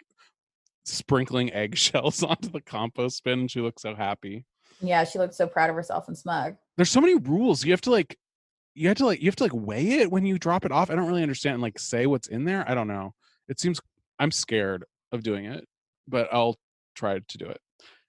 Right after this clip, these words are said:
Speaker 1: You can also join a compost, um, like, s-, like, co-op, there's one in Glassell Park, but you have to, like,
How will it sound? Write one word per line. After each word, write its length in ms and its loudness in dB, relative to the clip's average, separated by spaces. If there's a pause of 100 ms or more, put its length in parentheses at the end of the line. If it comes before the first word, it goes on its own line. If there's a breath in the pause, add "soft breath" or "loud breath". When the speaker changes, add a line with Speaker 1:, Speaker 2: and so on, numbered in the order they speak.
(140)
Speaker 1:
You 60 2
can 100 6
also 200 4
join 240 6
a 40 4
compost, 880 0
um, 400 -2
like, 200 -6
s-, 260 -12 (380)
like, 180 -6 (120)
co-op, 560 2 (960)
there's 220 6
one 120 4
in 100 0
Glassell 440 2
Park, 340 0
but 100 -2
you 80 0
have 120 -2
to, 80 -6
like, 260 -6